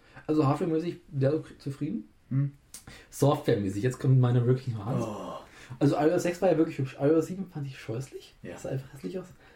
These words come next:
Speaker 1: Jetzt kommen wir zu I O S neun.
Speaker 2: Hm.
Speaker 1: Ich find's so hübsch, also ist eigentlich ganz hübsch gemacht.
Speaker 2: Ja.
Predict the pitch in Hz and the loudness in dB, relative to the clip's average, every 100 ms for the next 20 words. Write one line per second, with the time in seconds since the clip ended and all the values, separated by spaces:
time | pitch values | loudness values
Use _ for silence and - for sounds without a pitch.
0 | _ _ _ _ _ - 160 - 175 160 | _ _ _ _ _ -2 -2 0 -4 -4
1 | - 127 131 127 - 110 113 156 277 - | -2 2 4 4 0 0 4 4 2 -4
2 | _ - 117 104 - - - - - 131 | _ -14 -12 -12 -16 -20 -20 -18 -14 -4
3 | 160 226 214 208 226 - 165 180 185 180 | 0 2 2 2 0 0 -2 -2 -4 -6
4 | 185 - - 151 190 - - 127 117 135 | -6 -8 -6 -4 -4 -4 -6 -6 -2 -4